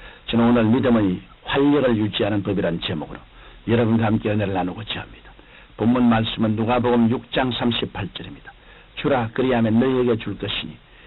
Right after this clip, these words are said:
곧 후이 되어 누르고 흔들어 넘치도록 하여 너희에게 안겨주리라. 너희의 헤아리는 그 헤아림으로 너희도 헤아림을 도로 받을 것이니라." 팔레스타인에 가면 갈릴리 바다와 사해가 있는데,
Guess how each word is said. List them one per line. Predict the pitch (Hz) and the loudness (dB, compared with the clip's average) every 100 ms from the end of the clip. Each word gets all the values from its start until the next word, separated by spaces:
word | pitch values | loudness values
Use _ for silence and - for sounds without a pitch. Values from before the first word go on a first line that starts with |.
| - | -10
곧 | 127 117 | -4 -4
후이 | - 151 160 151 | 0 2 2 2
되어 | 135 | 2
누르고 | 117 131 147 139 123 | 4 2 2 2 0
흔들어 | - 135 147 135 92 - - - | -2 -2 0 2 0 -4 -20 -16
넘치도록 | - 139 165 - 165 165 147 120 | -4 0 0 0 0 2 0 2
하여 | 135 123 | 2 4
너희에게 | 120 120 110 110 | 4 4 2 2
안겨주리라. | 110 107 104 - 80 85 - - - - - - | 0 -2 -4 -8 -10 -12 -18 -20 -20 -20 -18 -4
너희의 | 123 131 120 | -2 0 0
헤아리는 | 127 127 127 127 | 0 0 0 -2
그 | 120 127 | -2 -2
헤아림으로 | 120 123 123 123 127 123 123 - | 0 2 2 2 0 0 0 -6
너희도 | - 127 127 123 | -4 -2 0 0
헤아림을 | 117 120 117 113 107 104 95 | 0 0 0 0 -2 -4 -4
도로 | 107 101 | -4 -4
받을 | 113 104 95 | -4 -6 -6
것이니라." | 101 - - - - _ - - - _ | -10 -12 -12 -18 -20 _ -20 -20 -20 _
팔레스타인에 | - 127 135 - 147 147 135 | -4 0 0 0 0 2 0
가면 | 123 117 113 | 0 0 -2
갈릴리 | 113 131 131 143 143 147 | -2 -4 0 2 2 2
바다와 | 120 127 113 104 82 - - - | 0 -2 -2 -4 -10 -18 -14 -8
사해가 | 131 135 139 127 | -2 0 2 2
있는데, | 110 107 101 | 0 -6 -12